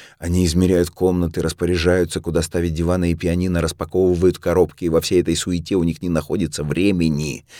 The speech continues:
чтобы посмотреть на пол в гостиной. Они делают вид". Эллен наклоняется к Патрику. У нее изо рта течет кровь, руки у нее слабеют,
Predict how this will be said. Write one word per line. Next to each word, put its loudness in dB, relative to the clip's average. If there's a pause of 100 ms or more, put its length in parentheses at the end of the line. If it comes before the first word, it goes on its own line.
(160)
чтобы -4
посмотреть -4
на 4
пол -6
в -14
гостиной. -2
Они -4
делают 0
вид". -4 (760)
Эллен 2
наклоняется 2
к -20 (160)
Патрику. -8 (140)
У -14
нее 4
изо 2
рта -2
течет -6
кровь, 0
руки -4
у -2
нее 2
слабеют, -2